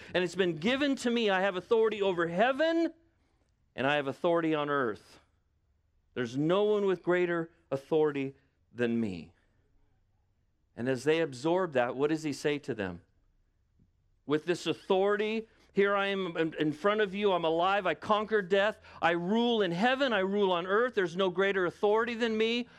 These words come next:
I want you to go and make disciples." Go and make, okay, what's he telling?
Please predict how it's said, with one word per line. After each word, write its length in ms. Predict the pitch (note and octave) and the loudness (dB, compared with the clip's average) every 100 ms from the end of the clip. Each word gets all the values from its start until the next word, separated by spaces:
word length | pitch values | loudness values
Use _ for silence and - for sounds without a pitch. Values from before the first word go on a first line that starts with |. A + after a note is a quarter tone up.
| - - | -6 -2
I 100 | D3+ | 0
want 420 | D#3 F#3 A3+ A3 | 0 0 0 -4
you 420 | G#3+ A3 A3 A3 - - - - - - - - - - | -4 0 0 -2 -10 -20 -20 -20 -20 -20 -20 -20 -18 -8
to 100 | C#3+ | -4
go 580 | C3 E3 C#3+ B2 C3 B2+ - _ _ - - - | 0 2 2 0 -4 -8 -20 _ _ -20 -20 -8
and 120 | B2 | -2
make 180 | C3+ C#3 | -2 -2
disciples." 800 | A#2+ - C#3+ C3+ G2 D2+ - - _ _ _ _ _ _ _ _ _ _ _ _ _ _ _ _ _ _ _ _ _ _ _ - - - - _ _ _ _ _ _ _ _ _ | -6 -2 -2 -2 -8 -12 -16 -20 _ _ _ _ _ _ _ _ _ _ _ _ _ _ _ _ _ _ _ _ _ _ _ -20 -20 -20 -20 _ _ _ _ _ _ _ _ _
Go 160 | - C#3+ | -2 0
and 80 | D#3+ | 0
make, 140 | B2 - | -4 -8
okay, 200 | A#2+ B2 F#2+ | -16 -16 -12
what's 180 | A2+ - | -10 -10
he 60 | |
telling? 300 | F3 E3+ F#3 | -8 -8 -8